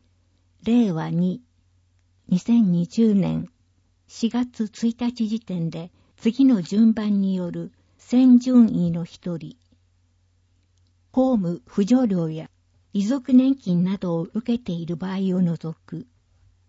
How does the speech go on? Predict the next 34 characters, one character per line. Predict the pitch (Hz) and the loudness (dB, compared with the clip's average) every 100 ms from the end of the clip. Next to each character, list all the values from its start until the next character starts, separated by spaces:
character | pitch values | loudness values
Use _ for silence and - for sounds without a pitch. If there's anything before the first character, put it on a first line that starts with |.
| _ _ _ _ _ _ _ _ - | _ _ _ _ _ _ _ _ -8
す | 240 | -2
で | 240 233 | 0 0
に | 185 180 - _ _ | 0 -2 -6 _ _
請 | 247 262 | 0 0
求 | - 262 269 | -2 -4 -4
手 | 262 247 | -4 -4
続 | 269 254 247 | -4 -2 -2
き | 214 165 | -4 -10
が | 165 - | -10 -10
お | 185 | -10
済 | - 233 | -2 2
み | 220 | 4
の | 208 214 | 2 -2
方 | 202 - 180 | -8 -10 -8
は、 | 156 135 _ _ _ _ _ _ _ | -8 -12 _ _ _ _ _ _ _
通 | - 233 247 | -4 0 0
知 | 247 | 0
が | 233 240 | -4 -4
届 | 208 220 233 | -4 -4 -2
く | 214 | -2
ま | 175 | -2
で | 160 165 - | -6 -12 -4
お | 185 | -2
待 | 180 | 0
ち | - | -2
く | - 180 | -10 -10
だ | 190 | -10
さ | - 170 | -12 -14
い。 | 151 _ _ _ _ _ _ _ _ _ _ _ _ _ _ 185 | -14 _ _ _ _ _ _ _ _ _ _ _ _ _ _ -6
丸 | 190 208 | -4 -6
一、 | 190 190 - 170 - _ _ _ _ _ _ _ _ _ | -8 -14 -14 -14 -16 _ _ _ _ _ _ _ _ _
令 | 185 254 247 | -2 0 -2
和 | 175 156 | -4 -4
二、 | 175 175 | -4 -4